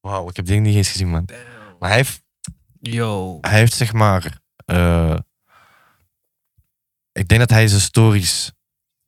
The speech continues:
Speaker 1: ehm, ik heb het gevoel dat hij dat heel snel bedenkt of zo.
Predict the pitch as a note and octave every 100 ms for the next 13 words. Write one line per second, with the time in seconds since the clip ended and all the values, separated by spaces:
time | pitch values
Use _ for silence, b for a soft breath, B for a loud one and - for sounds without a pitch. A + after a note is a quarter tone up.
0 | _ _ _ _ _ - F2 E2+ D#2+ -
1 | _ _ _ _ _ _ - - G#2+ -
2 | A2+ G#2 G2 G2 G2+ G#2 - G2 F#2 E2
3 | G2 F2+ D#2 C#2+ - F2